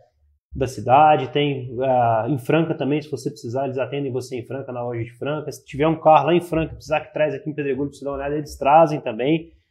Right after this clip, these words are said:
Então, chama o Paçoca aí, dá uma procurada nas redes sociais, R R Multimarcas. Vocês vão tá bem servidos com os melhores veículos da região. É isso aí. Ô, João,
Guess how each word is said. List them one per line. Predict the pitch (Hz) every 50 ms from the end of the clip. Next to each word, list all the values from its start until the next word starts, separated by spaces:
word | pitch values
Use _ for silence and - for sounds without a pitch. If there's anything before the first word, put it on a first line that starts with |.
| _ _ _ _ _
Então, | - 151 190 214 208 - -
chama | - - - 196 208 208
o | 208
Paçoca | 196 175 170 - 185 180 170 - 165
aí, | 165
dá | 160 165 170
uma | 165
procurada | 175 165 - 170 156 151 156
nas | 151 139
redes | 151 151 -
sociais, | 151 135 - - 139 151 139 143
R | 147 151 143 139
R | 147 147 147 147
Multimarcas. | 147 143 139 - - 120 123 143 165 165 180 180 - - - - - - - - - - _
Vocês | - 220 208 180
vão | 190 202 214 196
tá | 202 190 196 202 208 214 - - - - 117 117
bem | 117 175 220 240
servidos | 233 240 - 226 196 160 170 190 196 196 196
com | 196 185
os | 175
melhores | 190 185 175 185 190 196 170
veículos | 180 185 165 165 170 170 180 180 - - - _ _ _ - - - - -
da | 127 156 185 180
região. | 175 190 202 190 180 202 196 143 110 101 - - _ _ _ _ _ _ _ _ _ _ _ _ -
É | 196
isso | 208 202 -
aí. | 214 160 143 139 - 185
Ô, | 180
João, | 185 254 233 170 139 120 - -